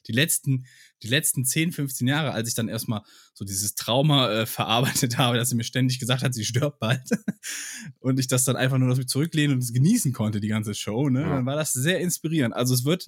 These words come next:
Speaker 1: wenn ich irgendwann
Speaker 2: Und
Speaker 1: noch
Speaker 2: ihr
Speaker 1: mal
Speaker 2: habt
Speaker 1: in den
Speaker 2: gerne
Speaker 1: Genuss komme
Speaker 2: Mettbrötchen gegessen, oder was?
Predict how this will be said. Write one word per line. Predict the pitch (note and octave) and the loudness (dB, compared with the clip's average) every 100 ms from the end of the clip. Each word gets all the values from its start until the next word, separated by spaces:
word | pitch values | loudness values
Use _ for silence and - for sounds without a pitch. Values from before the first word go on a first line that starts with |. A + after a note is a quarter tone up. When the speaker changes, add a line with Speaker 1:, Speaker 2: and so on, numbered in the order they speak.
| C3+ | -8
Speaker 1:
wenn | B2+ C#3 | -2 0
ich | D3+ - | 0 -2
irgendwann | - A#2+ F#3+ F3 F3 | -4 0 2 4 4
Speaker 2:
Und | F3 | 4
Speaker 1:
noch | |
Speaker 2:
ihr | |
Speaker 1:
mal | |
Speaker 2:
habt | D3+ | 4
Speaker 1:
in | |
den | D3+ | 4
Speaker 2:
gerne | C#3 - | 4 4
Speaker 1:
Genuss | G#2+ G#2 | 2 0
komme | E3 | 0
Speaker 2:
Mettbrötchen | F2 F2 E2+ | 0 -2 -12
gegessen, | F2 - F2+ | -14 -16 -14
oder | F2 | -14
was? | F2+ | -16